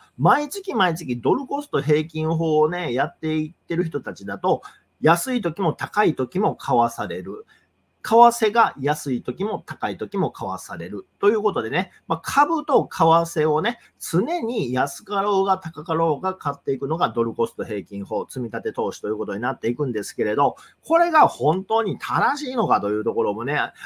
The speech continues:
頭の片隅に置いて、安い時だけ投資信託買ったらダメなんですかと、えー、高い時に買おうと思っていた分をストックしておいて、安くなった時に大量購入して、それを長期保有していけばいいんじゃないですかということでね、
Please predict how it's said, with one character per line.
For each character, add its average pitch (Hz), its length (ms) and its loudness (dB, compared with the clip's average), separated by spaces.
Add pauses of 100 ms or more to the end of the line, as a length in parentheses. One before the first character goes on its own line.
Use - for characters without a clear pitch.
頭 127 320 0
の 113 80 -6
片 135 220 -2
隅 135 260 -4
に 131 80 -4
置 139 160 0
い 107 60 -4
て、 117 160 -2 (160)
安 269 480 6
い 294 80 0
時 180 200 2
だ 170 140 0
け 160 160 -4
投 139 240 0
資 139 160 -6
信 185 220 -2
託 107 180 -2 (140)
買 202 180 0
っ - 80 -14
た - 120 2
ら 107 60 -4
ダ 139 200 2
メ 302 100 -4
な 175 160 2
ん 117 60 -4
で 110 100 -4
す - 80 -10
か 165 140 2
と、 - 180 -6 (240)
え 151 120 6
ー、 151 80 4
高 285 260 2
い 208 100 4
時 190 220 -4
に 175 120 0
買 - 160 2
お 208 100 4
う 202 60 -2
と 185 80 -2
思 175 200 0
っ - 40 -14
て 185 120 -2
い 185 40 -2
た 175 120 0
分 160 280 0
を 175 220 4
ス - 140 -6
ト 262 100 4
ッ 254 140 -4
ク 175 80 -2
し - 40 -8
て 208 80 -4
お 175 100 2
い 127 40 -2
て、 - 140 -6
安 254 360 -2
く 294 120 -6
な 254 140 2
っ 240 140 -10
た 240 120 0
時 214 240 -2
に 226 240 -2
大 185 320 -2
量 202 160 4
購 214 240 4
入 147 160 0
し - 20 -6
て、 131 80 0
そ 190 140 -2
れ 202 80 2
を 208 100 2
長 226 240 2
期 156 100 -4
保 135 160 0
有 139 140 0
し - 60 -8
て 170 100 -4
い 170 80 -2
け 175 100 -6
ば 151 140 -2 (220)
い 208 100 -2
い 254 60 -2
ん 233 80 0
じ 180 80 2
ゃ 160 40 6
な 208 160 0
い 214 80 0
で 185 120 0
す 180 160 -10
か 240 260 4
と 151 160 -2
い 143 60 2
う 139 100 -2
こ 127 140 -4
と 104 100 -4
で 98 140 -6
ね、 160 220 -6